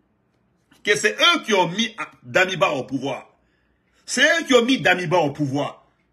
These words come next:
Est-ce que vous comprenez ? Donc, s'il vous plaît, s'il vous plaît, parce que la seule personne sur cette terre, cette terre-là, qui connaît Idi Amin, là, vous le connaissez son nom.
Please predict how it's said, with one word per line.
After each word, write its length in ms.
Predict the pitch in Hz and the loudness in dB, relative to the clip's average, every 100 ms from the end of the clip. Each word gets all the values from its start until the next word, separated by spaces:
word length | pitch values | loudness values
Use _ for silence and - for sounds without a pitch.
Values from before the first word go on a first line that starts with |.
| _ _ _ _ _ _ _ _ _ _ _ _ _ _ _ _ _ _ _ _ _ _ _ _ _ _ _ _ _ _ _ | _ _ _ _ _ _ _ _ _ _ _ _ _ _ _ _ _ _ _ _ _ _ _ _ _ _ _ _ _ _ _
Est-ce 120 | - 220 | -8 -6
que 40 | |
vous 40 | 180 | -4
comprenez ? 360 | 143 127 - _ _ _ _ _ _ _ _ - | -6 -8 -10 _ _ _ _ _ _ _ _ -8
Donc, 200 | 190 - 175 | -8 -8 -8
s'il 260 | - 254 | -4 -2
vous 160 | 156 135 | -2 -6
plaît, 360 | 147 131 - _ _ _ _ _ _ _ _ _ _ _ _ _ _ | -4 -6 -8 _ _ _ _ _ _ _ _ _ _ _ _ _ _
s'il 320 | - - 226 | -8 -6 -4
vous 160 | 135 117 | -6 -12
plaît, 360 | - 117 - _ _ _ _ _ _ _ _ - | -12 -14 -16 _ _ _ _ _ _ _ _ 0
parce 240 | 226 233 - | 2 2 2
que 80 | |
la 220 | 254 226 226 | 4 4 2
seule 360 | - 370 320 | 0 0 2
personne 400 | 254 240 - 247 | 2 0 2 0
sur 160 | - 180 | -2 -8
cette 340 | - 226 220 | -6 -6 -8
terre, 360 | - 190 165 123 _ _ _ _ - | -4 -4 -4 -12 _ _ _ _ -12
cette 360 | - 233 - | -4 -4 -2
terre-là, 300 | 208 180 147 | -4 -2 -4
qui 220 | - 180 | -8 -12
connaît 340 | - 202 202 156 | -2 2 2 0
Idi 220 | 151 151 | -2 -2
Amin, 260 | 143 143 117 | 0 -2 -4
là, 200 | 104 _ _ | -10 _ _
vous 160 | 135 147 | -8 -4
le 80 | 151 | -4
connaissez 400 | 170 170 151 160 | -2 -2 -2 -4
son 160 | 135 | -4
nom. 260 | 113 113 | -8 -8